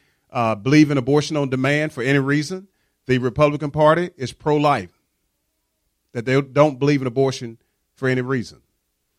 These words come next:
Number two, same-sex marriage. The Democratic Party is for same-sex marriage.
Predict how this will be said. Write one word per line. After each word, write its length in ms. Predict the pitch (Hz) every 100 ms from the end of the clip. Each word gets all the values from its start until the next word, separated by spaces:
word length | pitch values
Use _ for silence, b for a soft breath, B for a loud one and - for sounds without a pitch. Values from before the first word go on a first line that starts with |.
| _ _ _
Number 220 | 131 135
two, 420 | 131 160 160 175 - _
same-sex 760 | - - 165 160 - 180 - 165
marriage. 600 | 196 165 87 - - -
The 100 | 113
Democratic 560 | 117 139 147 156 151 139
Party 400 | 151 151 175 180 _ _
is 160 | 107
for 540 | - - 143 147 160 180 _ _
same-sex 720 | - 143 143 143 156 143 147
marriage. 560 | 143 151 175 - -